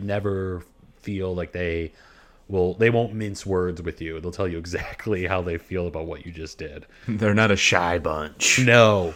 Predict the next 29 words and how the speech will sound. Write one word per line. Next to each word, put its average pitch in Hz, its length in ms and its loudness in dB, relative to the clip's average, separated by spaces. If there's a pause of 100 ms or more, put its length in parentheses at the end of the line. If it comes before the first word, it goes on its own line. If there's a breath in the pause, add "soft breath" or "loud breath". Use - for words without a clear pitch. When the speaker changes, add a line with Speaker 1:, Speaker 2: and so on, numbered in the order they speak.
(120)
Speaker 1:
not 92 180 -6
at 90 80 -4
all. 101 60 2
Speaker 2:
Not 98 160 6
in 120 60 -2
their 110 140 4
natural 101 380 2
element, 82 480 -2
at 82 160 -14
least. 78 320 -14
Maybe 90 260 -4
they 87 140 -2
could 92 240 -4
be 87 160 -2
outside 80 520 -4
of, 78 300 -8
uh, 76 480 -8
outside 78 520 -8
of 76 180 -12
the 76 380 -12
casino, 78 640 -6
you 78 120 -10
know, 76 80 -10
outside 76 460 -10
of 76 160 -10
their 78 120 -10
comfort 76 400 -10
level. 73 300 -6
But 76 340 -10